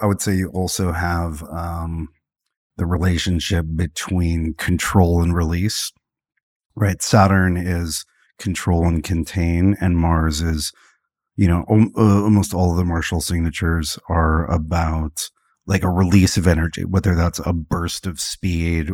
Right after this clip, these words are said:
or an outburst of speech, right? And so, um, it's, uh, this is interesting to talk about 'cause I'm actually doing, like, uh, in my year three class right now, we're, we're focused on hyper analyzing just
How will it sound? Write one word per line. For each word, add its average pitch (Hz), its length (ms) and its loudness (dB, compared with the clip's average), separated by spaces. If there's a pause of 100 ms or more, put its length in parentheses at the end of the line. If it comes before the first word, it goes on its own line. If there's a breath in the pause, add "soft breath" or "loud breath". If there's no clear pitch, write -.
or 80 520 -6 (280 soft breath)
an - 160 -4
outburst 80 600 -2
of 78 100 -6
speech, - 640 -6 (100)
right? 85 300 2 (800 soft breath)
And 90 240 4
so, 85 440 2 (720 soft breath)
um, 90 260 2
it's, 107 140 -6
uh, 135 220 4
this 127 160 -4
is 160 120 -2
interesting 127 320 0
to 87 60 -4
talk 90 160 -2
about 85 180 0
'cause - 120 -6
I'm 90 100 0
actually 90 360 -2
doing, 85 800 -2 (260)
like, 92 340 -4 (160)
uh, 90 280 0
in 101 120 0
my 95 80 4
year 85 260 0
three 85 220 -4
class 82 340 -4
right 87 100 -2
now, 87 120 0
we're, 87 240 -2
we're 104 120 2
focused 123 500 2
on 95 280 4
hyper 107 580 0
analyzing 92 840 2
just - 280 -6